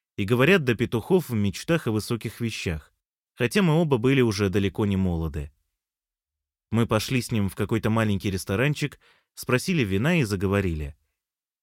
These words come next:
О чем говорили, я хорошо помню и никогда не забуду. «Меня, — говорил я, — на Руси перед выбором дела всегда встречает верный и безобманный закон обязательного выбора труднейшего. Сделать трудное,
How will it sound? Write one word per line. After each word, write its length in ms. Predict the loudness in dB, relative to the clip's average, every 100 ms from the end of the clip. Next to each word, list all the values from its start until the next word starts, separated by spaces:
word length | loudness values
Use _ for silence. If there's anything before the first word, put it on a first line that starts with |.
| _
О 60 | -4
чем 220 | 0 2
говорили, 420 | 4 2 2 2
я 260 | 2 2 0
хорошо 340 | 0 -4 -4
помню 480 | -4 -2 -2 -2 -6 -12 _ _ _
и 160 | -2 0
никогда 380 | 0 0 0
не 100 | 0
забуду. 520 | 0 -2 -2 -6 -6 -12 _ _ _ _ _ _ _ _ _ -6
«Меня, — 340 | -2 0 0
говорил 380 | 2 2 2 2
я, — 300 | 0 0 0 -6 _ _ _
на 140 | -2 0
Руси 320 | 0 -2 0
перед 300 | 2 0 2
выбором 440 | 0 2 2 2
дела 380 | 2 2 4 2
всегда 380 | 0 -2 0 0
встречает 540 | 0 -2 2 2 2
верный 560 | 0 0 0 0 -2 -4 _ _ _
и 80 | 2
безобманный 800 | 2 4 2 2 2 4 4 2
закон 420 | 0 0 0 2
обязательного 720 | 2 2 0 0 -2 0 0
выбора 400 | 0 0 0 0
труднейшего. 840 | 0 -4 0 -2 -2 -4 -4 -6 -10 _ _ _ _ _ _
Сделать 480 | -10 0 4 4 2
трудное, 640 | -2 -2 0 2 2 0